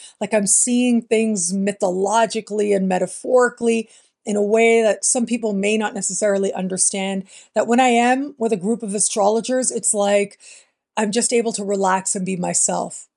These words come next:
I'm able to say, like, "Oh yeah, Venus is doing this in my chart," and I don't have to explain it. It just is.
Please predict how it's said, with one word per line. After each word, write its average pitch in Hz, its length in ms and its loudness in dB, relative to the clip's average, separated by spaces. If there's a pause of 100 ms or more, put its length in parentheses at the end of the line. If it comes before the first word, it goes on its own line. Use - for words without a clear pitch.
(140)
I'm 208 100 0
able 214 220 0
to 214 120 -6
say, 220 360 2
like, 185 300 0
"Oh 262 180 2
yeah, 254 480 2
Venus 226 440 0
is 208 140 -4
doing 214 320 -2
this 208 220 0
in 202 80 -4
my 196 120 0
chart," 202 440 2 (480)
and 226 100 0
I 233 60 4
don't 269 140 0
have 302 100 -4
to 277 100 -4
explain 233 640 0
it. 196 220 -2 (260)
It 208 240 -4
just 240 540 0
is. 202 520 2